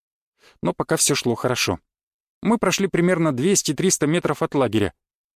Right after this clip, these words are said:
Если исключить тот день, когда мы сюда прибыли, то я второй раз оказывался вне защиты вала вокруг поляны. Однако в первый раз во мне играл адреналин, и впереди маячила конкретная цель. Найти змею, укусившую Соню.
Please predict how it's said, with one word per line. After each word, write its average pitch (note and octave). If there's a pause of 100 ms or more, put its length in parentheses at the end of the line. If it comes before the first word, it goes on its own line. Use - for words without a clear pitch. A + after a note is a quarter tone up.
(140)
Если D3
исключить D3
тот C3
день, D3
когда C3
мы C#3
сюда C3+
прибыли, D#3+
то D3+
я C#3
второй F3
раз F3+
оказывался D#3
вне D3
защиты C#3+
вала D#3
вокруг C3+
поляны. A2+ (500)
Однако C3
в -
первый F#3+
раз C3+
во C3
мне D#3+
играл D3
адреналин, D3+ (320)
и C3+
впереди D3
маячила E3
конкретная D#3
цель. - (560)
Найти C3
змею, F3 (180)
укусившую E3
Соню. G2+